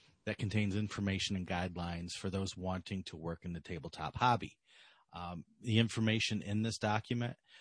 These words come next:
includes the different types of jobs that you can get in the industry, proper conduct,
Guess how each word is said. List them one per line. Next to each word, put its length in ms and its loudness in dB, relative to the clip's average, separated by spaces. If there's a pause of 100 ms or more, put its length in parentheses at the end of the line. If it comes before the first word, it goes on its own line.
(280)
includes 760 -2
the 60 -6
different 420 -6
types 320 -2
of 100 -4
jobs 400 2
that 120 0
you 100 -4
can 260 -8 (100)
get 260 0
in 140 -4
the 200 -8 (200)
industry, 440 0
proper 420 0
conduct, 640 -4